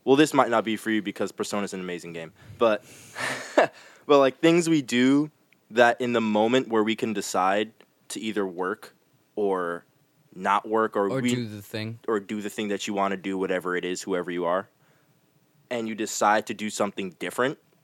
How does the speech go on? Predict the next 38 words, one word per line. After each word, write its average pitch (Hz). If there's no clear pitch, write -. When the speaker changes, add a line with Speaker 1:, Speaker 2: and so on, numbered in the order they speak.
Speaker 2:
Mm-hmm. 135
Speaker 1:
that's, 110
like, 104
a 98
habit 107
or 98
a 82
comfort 113
habit, 123
being 101
that 92
video 98
games, 90
T 104
V, 90
et -
cetera. 92
And 117
I 110
think 120
a 117
lot 107
of 113
people 117
need 107
to, 95
including 127
myself, 104
that 101
I've 95
been 95
working 101
on 87
it, 82
but 92
need 104
to 101
recognize 107